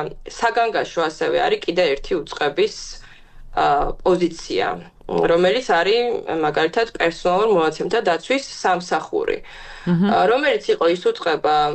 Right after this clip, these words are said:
Speaker 1: რომელსაც უნდა დაედგინა სატელეფონო ზარებთან დაკავშირებული კონკრეტული საკითხები და ალბათ ახსოვს, ე, მაყურებელს, რომ, ე, გავრცელებული პრაქტიკა არის,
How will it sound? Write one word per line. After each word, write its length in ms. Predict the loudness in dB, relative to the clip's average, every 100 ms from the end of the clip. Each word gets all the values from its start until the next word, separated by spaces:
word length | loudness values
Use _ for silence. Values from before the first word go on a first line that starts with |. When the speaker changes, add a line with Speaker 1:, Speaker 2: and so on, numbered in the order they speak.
| -4
Speaker 1:
რომელსაც 680 | 0 4 4 4 2 0 0
უნდა 280 | 2 2 4
დაედგინა 800 | 2 2 4 2 0 -2 2 2 2 0 -6
სატელეფონო 920 | -4 -2 0 2 0 2 2 2 4 4 4 4 2 -2
ზარებთან 600 | -2 2 4 2 2 0
დაკავშირებული 880 | 0 0 -2 -2 0 0 2 2 2 -2 -8 -18 -18 -18 -6
კონკრეტული 640 | -2 2 2 2 0 0
საკითხები 720 | 0 -2 -2 -10 -8 -8 -4
და 120 | 0
ალბათ 340 | 2 2 -2 0
ახსოვს, 540 | -2 -2 -2 -2 -4 -4
ე, 120 | 0 2
მაყურებელს, 800 | 2 0 2 2 4 4 2 0
რომ, 300 | 0 2 2
ე, 600 | 2 0 -2 -4 -4 -2 -2
გავრცელებული 800 | 2 0 2 2 2 2 0 0
პრაქტიკა 600 | 0 -2 -2 -6 -2 0 2
არის, 320 | 0 -2